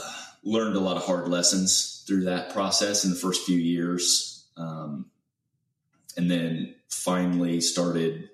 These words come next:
well, I shouldn't say finally. I don't think I dug myself out of that hole until about twenty fifteen. Um, a side note, I,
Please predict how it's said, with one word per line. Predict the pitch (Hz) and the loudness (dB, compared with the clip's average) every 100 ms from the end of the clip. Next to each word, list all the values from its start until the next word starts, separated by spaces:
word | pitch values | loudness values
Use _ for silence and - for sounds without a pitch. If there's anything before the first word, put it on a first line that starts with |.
| _ _ | _ _
well, | - - - - | -2 -2 -2 -4
I | |
shouldn't | - - 98 | -2 0 2
say | - | 2
finally. | 78 85 87 76 73 | 0 -2 -2 -2 -4
I | - | -2
don't | 92 92 | 0 -2
think | - 92 | -2 -2
I | 80 | -2
dug | 87 82 82 | 0 -2 -2
myself | 76 - 85 80 76 | 0 2 2 0 -2
out | 67 | -2
of | 67 | -2
that | - | -2
hole | - 82 82 78 | -2 -2 -2 -2
until | 73 80 76 | -2 -4 -4
about | 73 71 73 - - _ - - _ _ - | -2 -4 -6 -8 -16 _ -20 -20 _ _ -8
twenty | - 104 98 | 0 2 2
fifteen. | - 101 98 - - 90 92 107 123 - _ _ _ _ - | 0 0 0 -2 0 2 2 0 -4 -8 _ _ _ _ -4
Um, | 165 - - - - _ _ _ _ - | -2 -2 -6 -8 -14 _ _ _ _ 4
a | |
side | - 131 135 | 6 6 4
note, | 101 90 | 0 0
I, | 85 85 | 0 -2